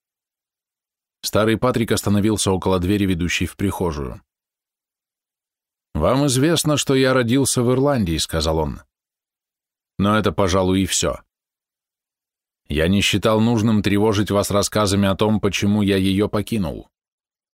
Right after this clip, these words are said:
Он прошёл мимо Энн, потрепав её по голове, остановился у окна и тяжело вздохнул.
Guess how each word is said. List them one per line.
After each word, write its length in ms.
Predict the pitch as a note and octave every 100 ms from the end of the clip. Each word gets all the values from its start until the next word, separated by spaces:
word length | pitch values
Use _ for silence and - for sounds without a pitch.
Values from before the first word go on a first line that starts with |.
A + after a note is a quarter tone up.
| _ _ _ _ _ _ _ _
Он 140 | F2+
прошёл 400 | F2+ A#2 - C3+
мимо 260 | B2+ A#2 A2
Энн, 240 | A2+ A2+
потрепав 480 | G#2 F#2+ F#2 G2 F#2
её 260 | F2+ F2 F2
по 80 | F2
голове, 440 | D#2+ D#2+ G2 A#2+ _ _ _ _ _ _ _
остановился 680 | - - E2 E2 F2+ F2+ -
у 80 | E2
окна 340 | D#2 - G2 F#2+
и 60 |
тяжело 320 | E2 D#2+ E2
вздохнул. 760 | D#2+ E2+ E2 E2 F2 C#2 A1+